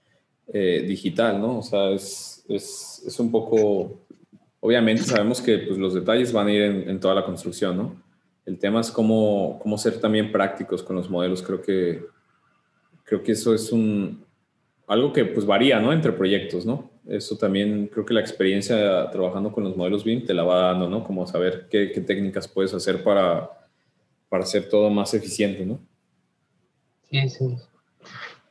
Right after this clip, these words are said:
Speaker 2: Sí, bueno, y otro tema en cuanto a modelos, ya que estábamos hablando de modelos,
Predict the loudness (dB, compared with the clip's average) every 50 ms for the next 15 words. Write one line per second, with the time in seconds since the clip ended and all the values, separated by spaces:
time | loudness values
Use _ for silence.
0 | _ _ _ _ _ _ _ _ 0 2 4 6 6 6 6 6 4 4 4 4
1 | 2 0 2 2 0 2 4 4 6 6 6 4 4 2 -2 -12 _ _ _ _
2 | _ _ _ 0 2 4 4 4 4 4 4 6 6 4 4 6 6 6 6 6
3 | 6 6 4 2 0 0 0 0 0 0 -2 -10 -4 -2 0 0 2 0 -2 0
4 | 0 2 2 4 6 6 6 6 4 4 4 2 0 0